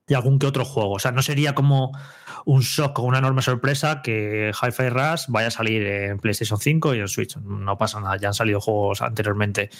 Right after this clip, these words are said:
Creo que, pero creo que esto va a ser mucho más importante y va a ir más allá. Y, por ejemplo, se, se comentaba entre estos rumores, seguro que, que Fran sabe mucho más, que, que está más metido en el día a día, en la actualidad, pero se comentaba entre estos rumores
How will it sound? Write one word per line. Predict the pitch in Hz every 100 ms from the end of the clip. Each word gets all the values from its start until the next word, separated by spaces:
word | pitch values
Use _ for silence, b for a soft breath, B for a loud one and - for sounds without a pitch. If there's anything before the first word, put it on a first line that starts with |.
| B B B
Creo | - 139
que, | 147 135
pero | 120 120
creo | 135
que | 139
esto | 139
va | 139
a |
ser | 131
mucho | 123 123 120
más | 113 107 107 123
importante | 117 107 117 120 117
y | 104
va | 110
a |
ir | 110
más | 104 -
allá. | 101 104
Y, |
por | 110
ejemplo, | 107 123 123
se, | - 127 123 123
se | -
comentaba | 117 113 110 117
entre | 123 123
estos | - 113
rumores, | 113 123 117
seguro | 123 120
que, | 113 110 104 104 b b b
que | -
Fran | 104 135 123 117
sabe | 131 117
mucho | 113 - 110
más, | 113 117
que, | 110 104 101 104
que | -
está | 110 117
más | 110 110 107
metido | 104 104 110
en | 107
el | 107 101
día | 107 110
a |
día, | 107
en | 113
la |
actualidad, | 107 113 107 131 - B B B B B
pero | 135
se | 127
comentaba | 117 110 123 123 123
entre | 123 117
estos | 113 131
rumores | 120 117 131 143 156 -